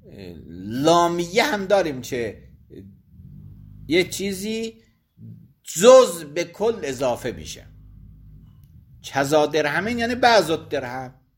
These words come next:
شیئی از درهم، که من تبعیضیه میاریم. کذا درهمین یعنی شیء من درهم.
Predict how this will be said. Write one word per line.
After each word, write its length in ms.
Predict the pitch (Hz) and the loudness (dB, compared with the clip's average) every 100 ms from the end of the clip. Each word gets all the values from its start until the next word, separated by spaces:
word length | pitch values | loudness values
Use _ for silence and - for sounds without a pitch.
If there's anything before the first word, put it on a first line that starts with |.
| _ _ _ _ _ _ _ | _ _ _ _ _ _ _
شیئی 640 | - - 196 226 220 208 185 | -14 0 4 4 2 -6 -2
از 260 | 170 127 | -2 -2
درهم، 640 | 131 113 110 117 95 82 - _ _ _ _ _ _ _ | -4 -4 -2 -2 -4 -10 -20 _ _ _ _ _ _ _
که 180 | - 175 | -10 -8
من 240 | 165 185 | -2 0
تبعیضیه 920 | 202 208 165 139 139 131 123 131 131 | 2 4 4 4 0 -4 -2 -2 -2
میاریم. 580 | 135 113 98 95 92 98 _ | -4 -6 -8 -10 -14 -20 _
کذا 300 | 101 110 113 | -8 -6 -4
درهمین 480 | 117 120 139 208 | -4 -4 -4 -6
یعنی 180 | 196 185 | -8 -8
شیء 320 | 175 156 104 | -6 -6 -6
من 200 | 127 110 | -10 -10
درهم. 320 | 90 71 69 | -12 -14 -18